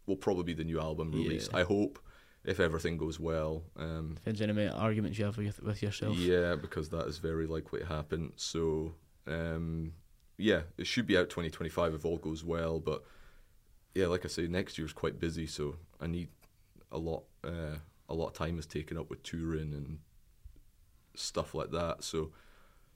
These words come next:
Speaker 1: but I should have time to write stuff. I mean, yeah, like you say, it depends how long, how much arguments I take, depends how many times I delete the album and start again,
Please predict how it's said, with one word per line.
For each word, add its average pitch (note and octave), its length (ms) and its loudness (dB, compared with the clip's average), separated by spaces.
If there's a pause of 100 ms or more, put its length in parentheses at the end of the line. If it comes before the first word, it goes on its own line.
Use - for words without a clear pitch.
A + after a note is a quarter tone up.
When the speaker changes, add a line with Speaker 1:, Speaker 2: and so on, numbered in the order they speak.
(500)
Speaker 1:
but A2+ 120 8
I - 20 2
should - 220 0
have - 140 -4
time - 200 -6
to - 80 -8
write - 260 -6
stuff. - 340 -10
I - 40 -10
mean, D#2+ 320 -4
yeah, D2 180 -2 (140)
like E2+ 200 -4
you - 60 -12
say, D2+ 140 -6
it - 60 -6
depends D2+ 340 -6
how D#2 80 -4
long, D2+ 320 -4 (280)
how E2+ 100 -2
much D2+ 200 -4
arguments D#2 420 -4
I - 40 -6
take, D#2 340 -6
depends D#2+ 320 -8
how D#2+ 100 -2
many D#2+ 280 -2
times D#2 280 -4
I D#2 40 -2
delete D#2 400 -4
the C#2+ 140 -2
album D#2 340 -2
and D2+ 80 -6
start - 260 -4
again, D#2 420 -4